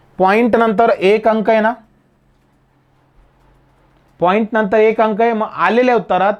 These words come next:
पॉइंटच्या अलीकडं तीन घरं जायचं. का बरं? एकाची तीन पट, एकाची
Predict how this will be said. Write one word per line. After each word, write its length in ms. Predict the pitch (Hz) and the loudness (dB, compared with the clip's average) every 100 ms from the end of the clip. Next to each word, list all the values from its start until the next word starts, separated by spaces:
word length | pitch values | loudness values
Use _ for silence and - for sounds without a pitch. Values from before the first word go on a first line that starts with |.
| _ _ 190 | _ _ -6
पॉइंटच्या 440 | 185 190 165 196 | -6 -6 -4 -4
अलीकडं 340 | 165 156 160 185 - | -2 -4 -6 -6 -4
तीन 200 | 233 170 | -4 -2
घरं 180 | 123 104 | -6 -8
जायचं. 300 | 95 92 - | -14 -18 -6
का 200 | 165 170 | -2 0
बरं? 220 | 208 240 - _ _ _ _ 160 | 0 -2 -4 _ _ _ _ -4
एकाची 480 | 170 202 196 254 240 - | 0 0 0 -2 -4 -2
तीन 200 | 285 277 | 0 0
पट, 280 | 190 127 - - _ _ - - - - | 0 -4 -6 -18 _ _ -20 -20 -20 -6
एकाची 480 | 165 196 190 214 | -4 -2 -2 -2